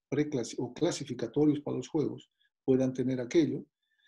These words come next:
Las federaciones nacionales han presentado ya hace bastante tiempo sus protocolos de bioseguridad y quieren retornar a la práctica deportiva. Entiendo que han tenido respuesta el fútbol, el tenis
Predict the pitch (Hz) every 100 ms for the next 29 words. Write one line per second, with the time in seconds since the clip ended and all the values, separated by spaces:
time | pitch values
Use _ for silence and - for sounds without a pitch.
0 | _ _ - 131 127 135 131 127 - 175
1 | 151 139 139 151 160 139 139 143 127 117
2 | 113 147 156 127 120 131 127 120 104 -
3 | 131 135 - - 156 - 135 - - 110
4 | 110 - 143 139 127 117 110 110 - 104
5 | 110 113 147 135 - 131 123 110 107 110
6 | 113 147 127 117 - 117 - 117 113 127
7 | 135 165 131 - _ _ _ _ - 127
8 | 123 143 139 135 131 131 135 123 113 -
9 | 135 135 117 107 139 151 143 139 127 107
10 | - 143 139 135 -